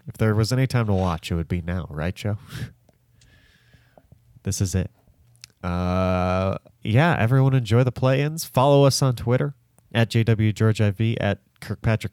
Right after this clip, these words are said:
Inc for Joe, Kirkpatrick underscore Inc, that's I N C for Joe. You can follow our Twitter at On the Flank Show. Joe's tweeted out our lovely play-in brackets that we have predicted,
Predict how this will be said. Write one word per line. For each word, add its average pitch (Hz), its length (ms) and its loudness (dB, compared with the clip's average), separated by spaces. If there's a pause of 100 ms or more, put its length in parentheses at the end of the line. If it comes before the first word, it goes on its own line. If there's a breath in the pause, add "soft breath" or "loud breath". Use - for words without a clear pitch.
Inc 120 280 -10
for 101 240 -10
Joe, 101 400 0 (100)
Kirkpatrick 117 500 -2
underscore 113 640 -2
Inc, 90 300 -8
that's 95 180 -4
I 98 140 0
N 85 80 -4
C 104 300 -6
for 101 180 -10
Joe. 104 360 -2
You 107 80 -10
can 98 100 -14
follow 101 200 0
our 95 120 0
Twitter 104 340 -4
at 95 120 -4
On 95 160 -4
the 82 80 -10
Flank 90 280 -6
Show. 117 500 2 (420 loud breath)
Joe's 104 300 2
tweeted 98 300 2
out 95 160 4
our 90 160 4
lovely 92 500 2
play-in 90 460 0
brackets 98 480 -2
that - 120 -6
we 98 60 0
have 92 140 -4
predicted, - 640 -2